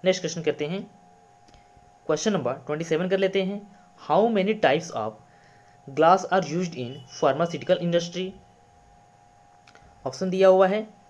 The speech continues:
टू, थ्री, फोर, फाइव। इसमें पूछा गया है कितने टाइप के ग्लास होते हैं फार्मास्यूटिकल इंडस्ट्री में, तो इसका करेक्ट आंसर है ऑप्शन नंबर सी,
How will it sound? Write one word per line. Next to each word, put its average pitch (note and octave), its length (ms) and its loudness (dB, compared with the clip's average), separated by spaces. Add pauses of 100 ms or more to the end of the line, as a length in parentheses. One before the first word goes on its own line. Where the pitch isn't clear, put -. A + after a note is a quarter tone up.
(760)
टू, D3 300 -4 (300)
थ्री, C#3 340 -8 (140)
फोर, C#3 480 -2
फाइव। B2 340 0 (800)
इसमें - 260 -10
पूछा F3+ 260 -2
गया E3+ 180 2
है A2+ 140 -6 (340)
कितने F3 300 -2
टाइप D#3 320 4
के A2 180 -8 (160)
ग्लास C#3+ 280 0
होते F3+ 260 0
हैं G3 160 -4 (480)
फार्मास्यूटिकल F3 600 -2
इंडस्ट्री F3+ 420 -2
में, F#3+ 200 -6
तो - 1300 -20
इसका F#3 200 -6
करेक्ट G3 260 0
आंसर F3 300 2
है A3 120 -4 (140)
ऑप्शन C#3 280 -2
नंबर F#3+ 280 -2
सी, - 260 -10